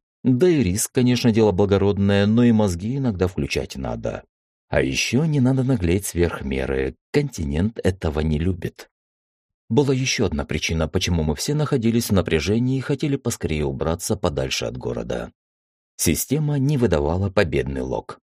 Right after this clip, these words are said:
а значит, это могло только одно. Мы все еще в агрорадиусе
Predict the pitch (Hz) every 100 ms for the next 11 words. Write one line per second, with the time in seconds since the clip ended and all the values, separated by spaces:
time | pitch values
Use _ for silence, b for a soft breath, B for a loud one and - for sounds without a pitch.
0 | _ _ 156 143 160 165 156 - 135 135
1 | 127 92 104 - 85 87 - 73 62 60
2 | 62 64 _ _ _ _ _ 82 76 -
3 | 131 156 - 143 156 127 117 87 90 87
4 | 95 92 95